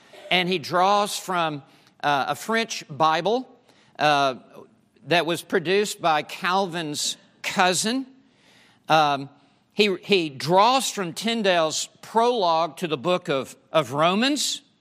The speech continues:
and he draws materials from the, from this French Bible. He adds chapter summaries,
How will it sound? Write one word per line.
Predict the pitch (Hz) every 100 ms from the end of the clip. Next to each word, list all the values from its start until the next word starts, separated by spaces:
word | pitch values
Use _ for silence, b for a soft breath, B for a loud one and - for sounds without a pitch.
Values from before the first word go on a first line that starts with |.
| _ _ b b b b b
and | 196 190
he | 190
draws | 135 196 240 254
materials | 196 185 - 277 294 214 151 165 -
from | 190 170
the, | 175 185 -
from | - 180
this | 175 165
French | - 233 233 240 - -
Bible. | 165 170 190 214 151 139 156 _ _ B B B B B B
He | 233 202
adds | 185 185 180 143 - - _
chapter | - - 240 254 - 208
summaries, | 190 - - 269 269 175 127 123 175 - -